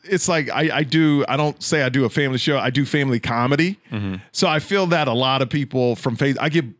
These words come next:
Speaker 1: tons of ticket sales from Facebook.
Speaker 2: Yeah.
Speaker 1: But I'm noticing this pop in Instagram, and now this heat is starting with Instagram, especially after Rogan. So things are rolling like that.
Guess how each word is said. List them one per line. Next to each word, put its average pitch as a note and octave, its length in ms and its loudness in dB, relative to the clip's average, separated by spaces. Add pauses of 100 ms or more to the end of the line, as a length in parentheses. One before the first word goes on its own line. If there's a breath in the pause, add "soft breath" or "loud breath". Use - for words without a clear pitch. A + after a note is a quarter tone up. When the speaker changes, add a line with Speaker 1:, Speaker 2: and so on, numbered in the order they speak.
(400)
Speaker 1:
tons E3+ 260 0
of A#2 100 -2
ticket G2 240 -4
sales F2 220 -6
from D#2+ 100 -10
Facebook. F2+ 460 -8 (260 loud breath)
Speaker 2:
Yeah. G#2+ 140 -4
Speaker 1:
But G#3+ 260 2
I'm D#3 220 -2
noticing E3 400 0
this C3+ 120 -2
pop C#3+ 300 -2
in C3+ 80 -2
Instagram, A2 680 -4
and B2 220 0
now C#3 220 0
this A#2+ 240 -2
heat C3+ 360 -4 (360 loud breath)
is A#2 100 0
starting B2 220 0
with G#2+ 100 -2
Instagram, B2+ 440 -4
especially C3 420 -2
after G2+ 180 -4
Rogan. A#2 460 0
So C3+ 120 -4
things D#3+ 300 -4
are A#2 40 -6
rolling A#2 400 -2
like F#2+ 200 -4
that. A2+ 280 -2